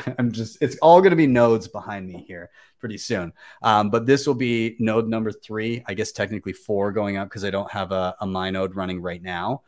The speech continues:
but I'm about, you know, thirty-nine percent of the way through syncing with that one. Very excited to play with that.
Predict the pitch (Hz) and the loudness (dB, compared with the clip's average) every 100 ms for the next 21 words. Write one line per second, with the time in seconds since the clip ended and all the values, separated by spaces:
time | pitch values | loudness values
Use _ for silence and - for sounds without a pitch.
0 | _ _ 98 95 92 95 92 92 - - | _ _ -2 0 0 0 -2 -4 -8 -20
1 | _ _ 135 120 98 117 117 110 101 101 | _ _ -6 -4 -4 -6 -6 -4 -4 -4
2 | 101 - - 98 95 90 95 107 117 - | -6 -10 -8 -6 -6 -4 -4 -4 -8 -12
3 | - 107 101 123 120 87 92 95 123 139 | -10 -8 -8 -6 -6 -4 -6 -6 -6 -6
4 | 139 98 95 - 95 92 - - 98 90 | -6 -6 -6 -6 -8 -8 -12 -6 -4 -4
5 | 98 104 127 | -4 -2 -2